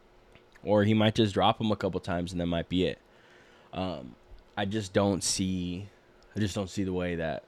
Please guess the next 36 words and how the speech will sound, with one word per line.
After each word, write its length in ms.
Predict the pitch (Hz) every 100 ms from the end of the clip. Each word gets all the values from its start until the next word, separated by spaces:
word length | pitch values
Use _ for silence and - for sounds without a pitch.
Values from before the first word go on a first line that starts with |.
| -
uh, 300 | 80 71 57 98 - 98
Ngannou 340 | 92 87 85
can 100 | 85
take 220 | 90 82
the 80 | 85
fight 300 | - 82 - - - - - - - _ - -
aside 560 | 113 101 - 90 90 85
from 420 | 104 90 90 90 -
one 220 | 85 85
punch 200 | 98 95
knockout. 360 | 131 135 85 - - - - - - - - -
Does 140 | 90
that 100 | 92
happen? 540 | 92 107 110 127 123 - -
I 140 | 101
don't 120 | 104
know. 300 | 123 104 90 -
It, 120 | 104
I 200 | 113 107
would 200 | 127 127
love 180 | 127 -
to 100 | 117
see 420 | - 123 113 98
if, 180 | 92 98
um, 480 | 95 92 90 90 95 _ _ -
no, 240 | 123 196
I 160 | 131 127
would 160 | 139
have 80 | 120
liked 220 | 107 113
to 60 | 104
see 120 | 104
first 580 | - - 95 110 147 -
is 120 | 101 95
Deontay 560 | 101 90 95 95 87
Wilder, 520 | 80 71 69 69 69